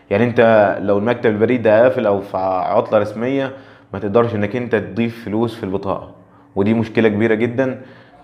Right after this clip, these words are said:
كان هيبقى افضل كتير لو كان في مكنة اي تي ام ممكن من خلالها تعمل ايداع في البطاقة دي، ولكن مش مشكلة، البطاقة شغالة وتمام جدا، وانا فعلت بيها الباي بال واستقبلت عليه كمان فلوس.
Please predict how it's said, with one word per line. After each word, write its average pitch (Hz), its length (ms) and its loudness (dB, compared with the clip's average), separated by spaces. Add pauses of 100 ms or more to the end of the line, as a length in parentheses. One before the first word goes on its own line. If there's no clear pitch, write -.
(120)
كان 120 140 2
هيبقى 135 300 6
افضل 131 220 4
كتير 120 340 -2
لو 107 220 0
كان 107 160 -4
في 120 240 -6
مكنة 113 400 -2
اي 110 80 -4
تي 113 200 -2
ام 123 60 -2
ممكن 117 340 -4
من 107 60 -4
خلالها 113 320 2
تعمل 113 340 0
ايداع 110 600 2 (180)
في - 80 -16
البطاقة 98 420 -2
دي، 85 100 -10 (440)
ولكن 147 300 4
مش 127 160 -4
مشكلة، 135 340 0
البطاقة 120 600 0
شغالة 120 680 2
وتمام 98 880 -4
جدا، 120 420 -4 (460)
وانا 123 200 2
فعلت 117 360 0
بيها 120 160 0
الباي 101 220 0
بال 120 280 4
واستقبلت 107 480 -4
عليه 110 160 0
كمان 110 260 -4
فلوس. 113 460 -4